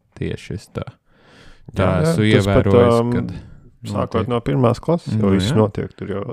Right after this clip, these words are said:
Speaker 2: jau
Speaker 1: Nu.
Speaker 2: zin, kā jādara.
Speaker 1: Vai ne? Un pirmajā klasē bērniem ir tikai septiņi gadi.
Speaker 2: Jā, seši, septiņi.
Speaker 1: Nu, jā.
Speaker 2: Kā kuram.
Speaker 1: Nu,
Speaker 2: Jā.
Speaker 1: tad jūs brīnaties, vai ne, ka jums tur visādas neķītrības sūta un,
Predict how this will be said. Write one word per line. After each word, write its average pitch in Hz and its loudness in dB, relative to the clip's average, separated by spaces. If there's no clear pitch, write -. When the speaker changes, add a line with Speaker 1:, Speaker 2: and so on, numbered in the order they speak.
Speaker 2:
jau 123 4
Speaker 1:
Nu. 123 6
Speaker 2:
zin, 151 4
kā 98 6
jādara. 104 2
Speaker 1:
Vai 104 -2
ne? 104 0
Un 113 0
pirmajā 117 -2
klasē 127 -2
bērniem 131 2
ir 123 2
tikai 117 -4
septiņi 113 -2
gadi. 127 0
Speaker 2:
Jā, 95 -4
seši, - -2
septiņi. 123 -6
Speaker 1:
Nu, 104 -2
jā. 95 -2
Speaker 2:
Kā 98 4
kuram. 107 -4
Speaker 1:
Nu, 95 -2
Speaker 2:
Jā. 98 0
Speaker 1:
tad 98 -4
jūs 98 -2
brīnaties, 104 -2
vai 87 -6
ne, 87 -8
ka - -12
jums 85 -10
tur - -6
visādas - -6
neķītrības 104 -2
sūta 107 2
un, 101 -4